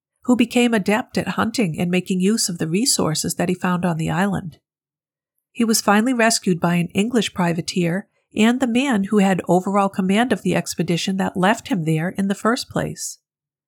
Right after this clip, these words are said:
His story of survival was widely publicized after his return to England,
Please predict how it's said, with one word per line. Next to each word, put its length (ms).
His 200
story 340
of 100
survival 560
was 200
widely 440
publicized 720
after 300
his 200
return 360
to 100
England, 480